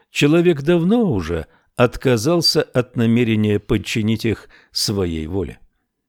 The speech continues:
Толкнув дверь Чёрных вод Дублина, комиссар прикинул, что сейчас должно быть около восьми часов. Он не носил часов и сверялся по внутреннему хронометру,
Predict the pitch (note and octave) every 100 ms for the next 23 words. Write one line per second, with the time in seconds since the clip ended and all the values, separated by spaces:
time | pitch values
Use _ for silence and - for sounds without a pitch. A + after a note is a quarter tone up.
0 | _ _ _ _ _ _ _ _ _ _
1 | _ - _ _ C#3+ C3+ - A3+ A3+ A2
2 | F2+ E2+ F2+ - _ _ - A#2 G2+ G#2+
3 | - A2 G2 G2 G#2+ F2+ G2+ F#2+ - -
4 | - _ _ C#3 C#3 C#3+ F3 D#3+ - D3+
5 | C#3+ F3+ D3 E2 - _ - - C3 A#2+
6 | A#2+ A2+ C#3+ C3 F2+ G2+ F#2 A#2+ A2 -
7 | A2+ - G#2+ G2+ - - _ _ F2+ G2
8 | A#2 A2+ A#2 B2+ B2+ C3 - - C2+ -
9 | - _ _ - _ A#2+ A#2+ A#2+ A#2 A2+
10 | - D#2 - G#2 - D3 - - - -
11 | A#2+ A#2 A#2+ D3 E3+ D#3+ D3+ D3 - D3
12 | B2+ G#2+ E2 F2 F2 E2+ E2 G2 G2 D3+
13 | B2 - E2